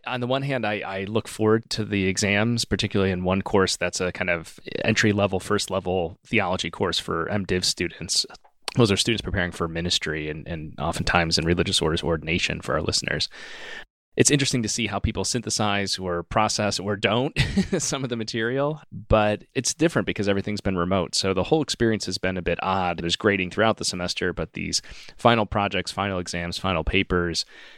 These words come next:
as you say, Heidi, it all comes at once, and you just finish, ordinarily you finish just in time to take one breath before you're on the move for holidays with the family and everything else.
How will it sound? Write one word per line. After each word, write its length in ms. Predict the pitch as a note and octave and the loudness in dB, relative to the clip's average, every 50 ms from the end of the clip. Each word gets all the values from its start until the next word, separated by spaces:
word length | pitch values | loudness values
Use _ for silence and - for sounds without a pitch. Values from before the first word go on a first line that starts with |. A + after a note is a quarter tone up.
| - - | -2 2
as 140 | A2 G2+ G2+ | 4 4 4
you 60 | F#2+ | 4
say, 200 | - - G#2 G2+ | 4 2 2 2
Heidi, 460 | - - F#2 F#2 F2+ F2+ F2 E2+ - | 0 0 -2 -2 -2 -2 -4 -4 -4
it 100 | G2 - | -2 0
all 200 | F2+ G2+ G2+ G2 | 2 2 2 2
comes 320 | - - G#2 G2+ G2 - | 0 -2 -2 -2 0 -2
at 140 | F2 D#2 - | -2 -4 -4
once, 520 | F#2+ G2 G2 G2+ G2 F#2+ F#2 - - - - - | -2 0 2 2 2 0 -2 -2 -4 -4 -4 -6
and 420 | - - F2 - F3 F3 - - - - - - - - - | -8 -10 -8 -8 -8 -10 -12 -12 -16 -18 -20 -20 -20 -8 0
you 120 | - - F2+ | 2 2 2
just 320 | F2+ - A#2+ A#2+ - - | 4 4 4 4 4 0
finish, 400 | - A2+ G#2 G2+ G2 - - - - - | -2 -2 -2 -2 -2 -4 -4 -4 -2 0
ordinarily 560 | D3 D3 C#3 A#2+ A2+ B2 C3 B2+ A2+ G2+ F#2 | 0 0 2 0 -2 -2 -2 -2 -2 -4 -6
you 100 | F2+ F2+ | -6 -10
finish 380 | - - A#2+ A2 G#2 G2 - - | -6 -6 -4 -4 -2 -4 -4 -6
just 340 | - - B2 A#2 - - | -2 -2 -2 -2 0 -2
in 120 | G#2+ F#2+ F#2 | -4 -4 -4
time 380 | - - G2+ G2+ G2 F#2+ F#2 | -2 0 2 2 2 0 0
to 80 | F2 F#2+ | -2 -4
take 340 | - - G#2+ G2 F#2 - - | 0 2 2 0 0 -2 -4
one 320 | F#2 F#2+ G#2 A2 A#2 A2 | 0 4 4 6 4 4
breath 360 | F#2 G2 G2+ G2+ F#2 - - - | 4 6 6 6 4 2 -2 -6
before 360 | G2+ - - - G#2 F#2 F2+ | -6 -6 -2 0 0 2 4
you're 160 | F#2 F2+ F2+ | 4 4 4
on 140 | F#2+ G2 F#2 | 4 2 2
the 60 | F2+ | 0
move 260 | F#2 F#2 F#2 F#2 F2+ | 0 0 0 0 -2
for 500 | - - - F2+ E2+ E2 E2+ D#2+ D2 - - - | -2 -4 -2 0 0 2 0 0 -2 -4 -6 -6
holidays 500 | - - G#2 G2 G2 F#2+ F#2 F2+ F#2 - | 0 4 4 4 4 4 2 0 -2 -6
with 100 | G2 - | -6 -8
the 60 | G#2 | -6
family 420 | - - G#2 G2 F#2 F#2+ F#2 F2+ F2 | -2 0 0 0 0 0 -2 -2 0
and 100 | F2 F2 | -2 0
everything 340 | E2 F2+ F#2 - E2 F2 | 0 0 -2 -2 -2 0
else. 360 | F#2+ F#2+ F#2+ F2+ F2+ - - | 2 2 2 2 2 0 -4